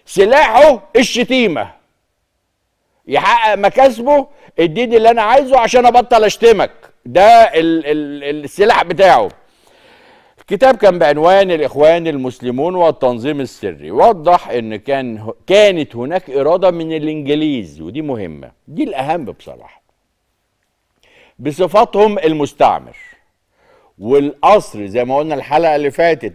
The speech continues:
لأنه كان معزول عن الشعب بعد ثورة تسعتاشر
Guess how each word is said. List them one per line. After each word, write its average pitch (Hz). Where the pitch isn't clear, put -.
لأنه 139
كان 170
معزول 156
عن 107
الشعب 156
بعد 110
ثورة 147
تسعتاشر 131